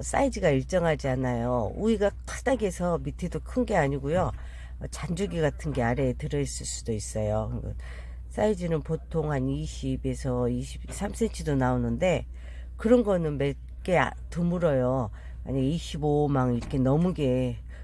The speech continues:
그게 많다면은 가격대가 어마어마하겠죠. 음, 하라조기는 사이즈가 균일하지 않고 뭉탱이로 작은 씨알, 위 씨-, 위 씨알, 큰 씨알 이렇게 많이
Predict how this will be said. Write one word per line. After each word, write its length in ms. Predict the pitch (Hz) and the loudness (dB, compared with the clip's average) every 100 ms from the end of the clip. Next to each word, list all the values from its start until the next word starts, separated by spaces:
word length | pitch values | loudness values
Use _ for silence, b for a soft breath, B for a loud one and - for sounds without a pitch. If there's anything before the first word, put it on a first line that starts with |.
| B | B
그게 240 | - 147 | -6 0
많다면은 840 | 139 139 151 160 123 113 107 101 - - - | 2 2 0 -2 -2 0 -2 -4 -6 -10 -8
가격대가 520 | 139 147 - 117 107 | -4 -4 -2 0 2
어마어마하겠죠. 1000 | 120 147 143 117 117 127 135 - 127 117 - B B B B | 2 2 2 2 0 -2 -6 -4 -2 -2 -4 B B B B
음, 220 | - 131 - B B B B | -8 -8 -10 B B B B
하라조기는 760 | - 151 151 151 135 135 170 214 | -4 0 0 0 2 2 4 2
사이즈가 500 | - 233 208 151 147 | 4 2 2 0 -2
균일하지 640 | - 147 156 143 135 135 | -2 -4 -2 0 0 2
않고 680 | 120 120 123 - 196 240 269 B B B | 0 0 -4 0 4 6 4 B B B
뭉탱이로 1040 | 139 143 - 185 151 143 151 180 214 247 - - - B B - - - | -4 -4 -2 -2 0 0 4 4 6 2 -2 -12 -14 B B -14 -12 -2
작은 300 | 160 160 156 | 0 0 -2
씨알, 420 | - 160 143 143 | 0 2 2 2
위 120 | 151 | -2
씨-, 280 | - - - - - - - - | -4 -10 -10 -10 -10 -12 -12 -6
위 100 | 165 | -6
씨알, 680 | - - 151 147 160 226 240 | -6 -4 2 4 4 2 0
큰 180 | - 240 | -2 -2
씨알 300 | - 196 151 | 0 2 2
이렇게 340 | 123 - 135 127 B B | 0 0 -2 -2 B B
많이 340 | - 143 143 | -2 0 0